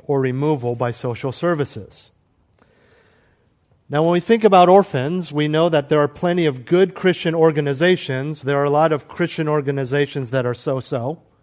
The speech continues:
to be honest with you. And when I say good Christian organizations, I mean ones that don't just help orphans around the world, but also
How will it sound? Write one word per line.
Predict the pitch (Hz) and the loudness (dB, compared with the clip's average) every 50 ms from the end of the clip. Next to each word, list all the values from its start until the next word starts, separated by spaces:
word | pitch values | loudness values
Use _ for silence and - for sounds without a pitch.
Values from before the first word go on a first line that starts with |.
| _ _ _ _ | _ _ _ _
to | - 131 | -8 -6
be | 120 127 123 | -4 -4 -4
honest | 120 127 123 127 120 - | -4 -4 -6 -6 -6 -6
with | 143 127 - 143 | -8 -6 -4 -4
you. | 147 170 190 - _ _ _ _ _ _ _ _ _ _ _ _ _ _ _ _ - | -4 -4 -6 -10 _ _ _ _ _ _ _ _ _ _ _ _ _ _ _ _ -10
And | 123 | -8
when | 123 123 | -8 -6
I | |
say | 123 - 135 | -6 -4 -6
good | 120 107 110 160 165 - | -6 -2 -2 -2 -2 -2
Christian | - - 165 151 - - 147 | -2 -4 -4 -4 -4 -6 -4
organizations, | 147 147 147 135 143 135 131 117 135 151 160 160 - - 170 170 180 175 - - - - - - - - | -4 -2 -2 -2 -4 -4 -4 -2 0 0 0 0 -2 -4 -6 -4 -6 -8 -10 -14 -20 -20 -20 -18 -8 -4
I | 143 | -4
mean | 143 139 139 131 127 120 | -4 -2 -4 -4 -4 -2
ones | 139 151 151 156 156 160 143 127 | 0 0 0 0 -2 -4 -6 -4
that | 147 139 131 127 - | -4 -4 -4 -4 -4
don't | 147 143 151 147 123 | -4 -4 -4 -4 -4
just | - 147 139 127 - | -4 -4 -4 -4 -6
help | - - - 160 165 165 - - | -10 -4 0 2 2 2 0 0
orphans | 147 156 165 156 - 165 156 151 131 | 2 2 2 2 2 -2 -4 -4 -4
around | 139 139 143 143 143 143 135 | -2 -2 0 0 0 -2 -2
the | 135 | -2
world, | 127 147 160 165 170 170 170 170 - - - - _ | 0 2 4 4 4 4 2 0 -6 -18 -20 -20 _
but | _ 147 139 | _ -4 -4
also | 143 139 139 147 143 - - 139 131 131 123 - - | -2 -2 -2 -2 -2 -2 -2 -2 -2 -2 -4 -8 -12